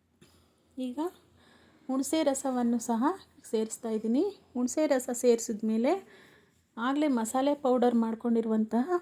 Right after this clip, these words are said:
ಮಸಾಲೆ ಪೌಡ್ರನ್ನು ಸಹ ಸೇರಿಸ್ಮೇಲೆ ಒಂದ್ಸಲ ಚೆನ್ನಾಗಿ ಮಿಕ್ಸ್ ಮಾಡ್ಕೋಬೇಕು. ನೋಡಿ, ಈ ರೀತಿ ಚೆನ್ನಾಗಿ ಮಿಕ್ಸ್ ಮಾಡ್ಕೋಬೇಕು. ಈಗ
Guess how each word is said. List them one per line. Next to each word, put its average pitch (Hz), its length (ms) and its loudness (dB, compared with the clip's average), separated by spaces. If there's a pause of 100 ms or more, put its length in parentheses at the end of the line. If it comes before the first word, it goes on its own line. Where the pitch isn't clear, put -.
(120)
ಮಸಾಲೆ 240 400 0
ಪೌಡ್ರನ್ನು 220 540 0
ಸಹ 214 180 -2 (100)
ಸೇರಿಸ್ಮೇಲೆ 214 600 0 (220)
ಒಂದ್ಸಲ 233 260 0 (100)
ಚೆನ್ನಾಗಿ 220 400 0 (320)
ಮಿಕ್ಸ್ 220 280 -6
ಮಾಡ್ಕೋಬೇಕು. 214 580 -4 (2750)
ನೋಡಿ, 226 220 -8 (180)
ಈ 226 120 -4
ರೀತಿ 220 260 -6 (280)
ಚೆನ್ನಾಗಿ 233 320 -4
ಮಿಕ್ಸ್ - 260 -10
ಮಾಡ್ಕೋಬೇಕು. 214 600 -2 (4000)
ಈಗ 269 100 -8